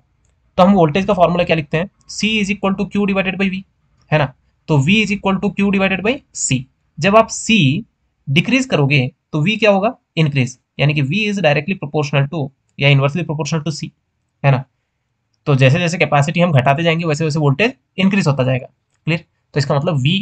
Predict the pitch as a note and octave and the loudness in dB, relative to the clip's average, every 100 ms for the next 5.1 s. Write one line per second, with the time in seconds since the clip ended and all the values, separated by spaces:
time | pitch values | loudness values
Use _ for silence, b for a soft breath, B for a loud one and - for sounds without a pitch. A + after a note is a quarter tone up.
0 | D#3+ C3 D3 C3+ A2+ B2 - _ _ _ | 0 0 2 0 0 -4 -8 _ _ _
1 | _ C#3 C3+ - G#3 B3+ - _ _ _ | _ -6 -6 -4 -2 -2 -6 _ _ _
2 | _ _ _ - _ _ _ - D3+ E3+ | _ _ _ -20 _ _ _ -4 0 2
3 | E3 D#3+ E3 _ _ _ _ _ _ _ | 4 0 -4 _ _ _ _ _ _ _
4 | _ _ _ _ _ _ C#3 C3 B2+ D#3 | _ _ _ _ _ _ 0 2 0 -4
5 | E3 | -4